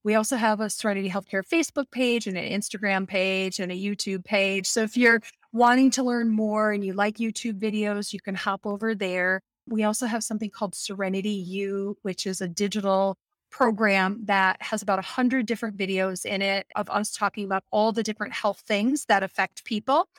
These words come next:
So we talk about hormones, we talk about sex, we talk about Lyme disease and mold toxicity and all these things. We give you tips and tricks on how to talk to your own doctors about this, how to find other integrative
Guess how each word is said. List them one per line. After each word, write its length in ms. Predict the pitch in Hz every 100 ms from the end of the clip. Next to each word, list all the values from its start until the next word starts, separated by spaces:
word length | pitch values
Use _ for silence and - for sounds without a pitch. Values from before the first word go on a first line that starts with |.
| _ -
So 120 | -
we 60 | 202
talk 300 | - 294 285
about 180 | 254 247
hormones, 400 | 247 233 226 214
we 60 |
talk 260 | 175 208 202
about 240 | 202 196
sex, 340 | - 196 190 -
we 60 |
talk 200 | - 180
about 200 | - 175
Lyme 260 | 196 202 202
disease 380 | 196 - 208 208
and 140 | 202
mold 280 | 202 196 196
toxicity 560 | - - - 202 202 196
and 80 | -
all 140 | 196
these 160 | 196 190
things. 200 | 202 196 - _ _ -
We 100 | 208
give 180 | 214
you 120 | 208 202
tips 360 | - 247 -
and 120 | 240
tricks 380 | 220 220 208 -
on 140 | 196 196
how 180 | -
to 80 | 190
talk 260 | 190 196 185
to 140 | -
your 160 | 190 180
own 220 | - 208
doctors 480 | 233 233 240 254 233
about 280 | 233 233 220
this, 180 | 226 214
how 120 | 202
to 80 | 175
find 460 | - 180 185 214 220
other 240 | 220 233
integrative 500 | 226 233 220 220 220